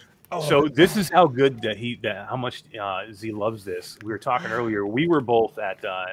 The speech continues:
Speaker 2: at C E S. We were both at the, uh, the Xtal booth, and we did, and that completely blew me away. And, um, and Z was in there, and he did the, uh, did the experience, uh, in, in, like, a fighter plane for the, with the Xtal on his head. And you're saying now that you like this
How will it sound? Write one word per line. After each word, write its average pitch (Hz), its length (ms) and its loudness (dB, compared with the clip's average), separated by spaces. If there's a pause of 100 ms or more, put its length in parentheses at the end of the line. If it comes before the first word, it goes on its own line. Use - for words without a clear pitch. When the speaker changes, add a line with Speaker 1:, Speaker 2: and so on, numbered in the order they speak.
(140)
Speaker 2:
at 101 100 -10
C 113 280 -8
E 113 40 -2
S. 113 180 -4
We 110 100 -6
were 107 60 -4
both 98 320 -6
at 90 160 -8
the, 90 200 -14
uh, 90 140 -12
the 90 100 -12
Xtal 92 440 -4
booth, 90 280 -10
and 95 120 -14
we 95 120 -8
did, 92 300 -6
and 98 160 -8
that 143 220 4
completely 98 420 -6
blew 95 180 -4
me 90 100 -6
away. 95 400 4 (360)
And, 90 260 -4
um, 87 380 -4 (280)
and 95 160 -6
Z 107 180 4
was 123 160 8
in 107 120 4
there, 92 160 2
and 92 80 2
he 95 80 4
did 95 160 0
the, 92 200 0
uh, 85 160 -4 (120)
did 95 140 -6
the 87 80 -6
experience, 95 840 -4
uh, 85 340 -4 (120)
in, 90 300 -12
in, 90 60 -20
like, 85 160 -12
a - 40 -20
fighter 110 260 0
plane 87 320 -10 (160)
for 98 160 -10
the, 90 120 -10
with 92 180 -6
the 92 80 -6
Xtal 104 320 -2
on 107 180 -2
his 117 140 -10
head. 165 180 -2 (420)
And 95 300 -2
you're 110 120 2
saying 101 320 2
now 98 200 4
that 92 80 -2
you 92 160 -6
like 90 280 -2
this 95 280 -8